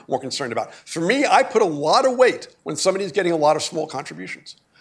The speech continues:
Personally, if you're running for office and getting a lot of small contributions, I think you're, you're reflecting more of the values I'm interested in. If you're running for office and you're getting contributions from certain, let's say, industries or,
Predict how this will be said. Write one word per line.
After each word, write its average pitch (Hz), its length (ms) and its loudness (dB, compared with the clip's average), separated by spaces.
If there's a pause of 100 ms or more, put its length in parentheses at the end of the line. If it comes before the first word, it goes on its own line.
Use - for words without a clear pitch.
(240)
Personally, 247 460 4
if - 100 -6
you're 165 80 0
running 175 260 4
for 208 180 2
office 196 280 4
and 175 80 -4
getting 151 160 -2
a 127 40 -6
lot 143 300 4
of 226 80 0
small 226 240 0
contributions, 175 800 -6 (440)
I 175 260 6
think - 420 -4
you're, 165 200 0
you're 139 140 -2
reflecting 139 460 -2
more 131 140 2
of 127 60 -4
the 123 60 -8
values 113 340 0
I'm 113 140 -8
interested - 380 -14
in. - 120 -20 (320)
If 170 140 -2
you're 165 100 4
running 196 240 6
for 226 160 -2
office 240 380 4
and 214 140 -6
you're 180 100 -4
getting 190 300 0
contributions 180 640 -2
from 156 160 -8
certain, 180 420 -4 (220)
let's - 140 0
say, 190 80 -2
industries 185 760 0
or, 139 460 2